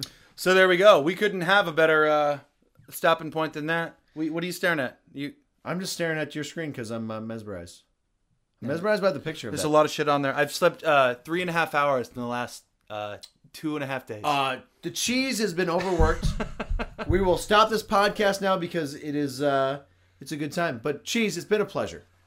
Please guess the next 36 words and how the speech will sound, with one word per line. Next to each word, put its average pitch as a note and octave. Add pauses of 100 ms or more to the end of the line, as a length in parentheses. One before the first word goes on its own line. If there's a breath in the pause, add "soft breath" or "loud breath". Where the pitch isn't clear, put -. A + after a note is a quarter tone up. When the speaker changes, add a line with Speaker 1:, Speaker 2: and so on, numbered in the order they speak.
(440)
Speaker 1:
It's B2+
a -
good C3+
show, D3
buddy. C#3+
Speaker 2:
Great, G#3
great F#3+
midsummer F3
show. D3+
Speaker 1:
Great B2+
show. C#3
Speaker 2:
We're C3+
still G#3
looking F#3
forward F#3
to F3
a E3+
lot, D#3+
but, D3+
uh, C#3 (640)
also D#3
a D3
lot D3
that D3+
we've C3+
done C#3+
this C#3
summer D3
as C#3
well. C3+ (160)
Just B2
a C3
lot B2
of C3
great B2
things. F2+